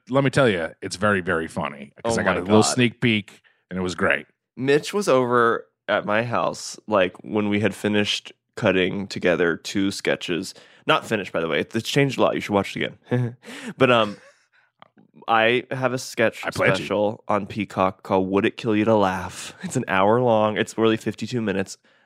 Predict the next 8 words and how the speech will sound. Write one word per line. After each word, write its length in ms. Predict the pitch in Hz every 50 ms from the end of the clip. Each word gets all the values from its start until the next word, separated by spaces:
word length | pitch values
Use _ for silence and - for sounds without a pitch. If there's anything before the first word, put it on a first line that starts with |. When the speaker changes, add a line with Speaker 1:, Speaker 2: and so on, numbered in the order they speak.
| _ _ -
Speaker 2:
of 100 | 98 92
sketch 300 | - - 104 101 - -
comedy 520 | - 113 101 98 95 95 95 95 95 92 - - - _ _ -
that 120 | - 98
I 80 | 95 95
made 280 | 95 92 92 90 90 95
with 260 | 92 92 92 - - _ -
my 280 | 104 92 92 90 92